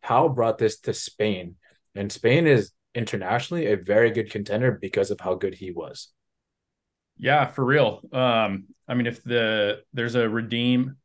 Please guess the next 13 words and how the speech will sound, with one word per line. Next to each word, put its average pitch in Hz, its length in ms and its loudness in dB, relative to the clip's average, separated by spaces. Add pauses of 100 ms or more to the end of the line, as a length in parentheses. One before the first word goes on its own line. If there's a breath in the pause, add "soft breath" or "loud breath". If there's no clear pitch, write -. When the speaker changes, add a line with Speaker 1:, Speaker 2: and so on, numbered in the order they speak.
(120)
Speaker 2:
Team 123 520 0
documentary 117 680 0
on 110 240 -2
Netflix, 113 520 -4
and - 100 -12
a 104 80 -4
lot 101 220 -2
of 104 100 -4
it, 101 200 -4
you 110 40 -10
know, 95 360 -6
Spain 110 580 -4
and 101 600 -4